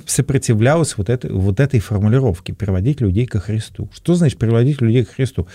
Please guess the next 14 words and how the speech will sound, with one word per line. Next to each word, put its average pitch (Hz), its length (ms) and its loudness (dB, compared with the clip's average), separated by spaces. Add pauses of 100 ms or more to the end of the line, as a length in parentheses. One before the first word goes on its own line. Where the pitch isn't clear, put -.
(220)
Ну, 139 100 6
то 160 80 4
есть, - 120 4
как 156 160 2
бы, 139 80 6
я 160 140 6
прекрасно 175 420 0
понимаю, 143 400 4
что 92 280 -2 (300)
в, 113 160 2
в 101 100 0
евангельское, 120 1000 2
э, 92 440 -2
время, 190 600 4